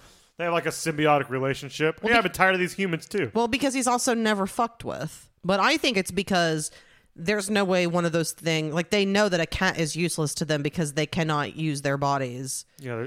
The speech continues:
Speaker 1: a face hugger doesn't fit on a cat.
Speaker 2: <clears throat> No, it wouldn't, I don't think it would gestate inside of a cat.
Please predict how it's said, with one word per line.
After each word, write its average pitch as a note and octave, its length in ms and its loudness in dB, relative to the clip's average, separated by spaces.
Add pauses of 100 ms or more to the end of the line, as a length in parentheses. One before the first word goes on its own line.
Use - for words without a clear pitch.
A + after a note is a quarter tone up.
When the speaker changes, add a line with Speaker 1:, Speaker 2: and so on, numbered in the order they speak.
Speaker 1:
a B2 80 -12
face D#3+ 280 -2
hugger C#3 200 -2
doesn't B2 240 -6
fit C3 200 -2
on A2 120 -4
a G#2+ 40 -8
cat. G2+ 400 -8
Speaker 2:
<clears throat> - 20 -2 (240)
No, F#3 480 0
it G3+ 220 0
wouldn't, G#3+ 360 0
I F#3+ 40 2
don't A3+ 160 0
think A3+ 140 0
it G#3 80 0
would F#3+ 140 0
gestate F#3+ 440 0
inside E3+ 340 0
of D#3 80 0
a C3+ 60 -2
cat. C3 340 -2